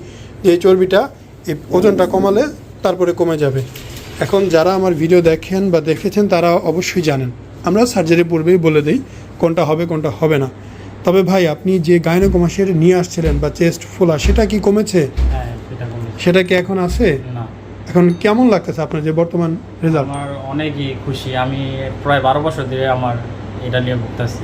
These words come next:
Speaker 1: বারো বছর যাবত।
Speaker 2: হ্যাঁ।
Speaker 1: আপনার কাছে কোনো অভিযোগ নাই তো এই যে এখানে যে চর্বি আছে?
Speaker 2: না।
Speaker 1: ওইটা তো কোনো অভিযোগ নেই, কারণ ওইটা তো আমরা মনে হয় আগে বলেছিলাম।
Speaker 2: আচ্ছা।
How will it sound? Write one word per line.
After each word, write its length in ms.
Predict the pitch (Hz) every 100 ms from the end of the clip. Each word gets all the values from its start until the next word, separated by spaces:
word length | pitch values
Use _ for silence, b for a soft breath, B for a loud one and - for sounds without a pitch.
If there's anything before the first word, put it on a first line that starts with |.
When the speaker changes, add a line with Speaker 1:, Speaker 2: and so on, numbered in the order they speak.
| -
Speaker 1:
বারো 220 | 160 160
বছর 260 | 151 - 156
যাবত। 260 | 147 139 135
Speaker 2:
হ্যাঁ। 640 | - - - - - - 165
Speaker 1:
আপনার 220 | - 208
কাছে 420 | 208 196 220 220
কোনো 200 | 202 196
অভিযোগ 400 | 180 196 202 208
নাই 140 | 196 185
তো 60 | 175
এই 100 | 165
যে 160 | 170
এখানে 260 | 165 175 170
যে 100 | 160
চর্বি 380 | 160 170 165 156
আছে? 320 | 143 170 175 143
Speaker 2:
না। 300 | 120 123 113 - - - -
Speaker 1:
ওইটা 120 | 170
তো 80 | 190
কোনো 180 | 202 190
অভিযোগ 400 | 180 190 180 160
নেই, 180 | 143 131 - - - - - -
কারণ 100 | 165
ওইটা 160 | 170 190
তো 100 | 196
আমরা 160 | 202
মনে 180 | 196 190
হয় 120 | 175
আগে 160 | 175 180
বলেছিলাম। 500 | 170 196 185 170 139
Speaker 2:
আচ্ছা। 200 | -